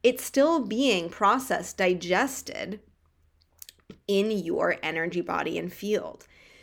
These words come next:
So keeping that in mind as you begin this journey of creating an extra mindfulness around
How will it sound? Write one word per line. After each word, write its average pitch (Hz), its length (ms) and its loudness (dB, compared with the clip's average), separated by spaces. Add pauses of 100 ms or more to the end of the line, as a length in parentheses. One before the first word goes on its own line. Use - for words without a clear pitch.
(360)
So 220 520 8
keeping 381 560 4
that 254 200 8
in 240 160 6
mind 233 600 0
as 214 400 4
you 214 260 0
begin 202 400 0
this 208 200 0
journey 247 440 0
of 175 180 0
creating 247 480 0
an 185 80 -2
extra 185 360 -2
mindfulness 190 840 -2
around 190 720 2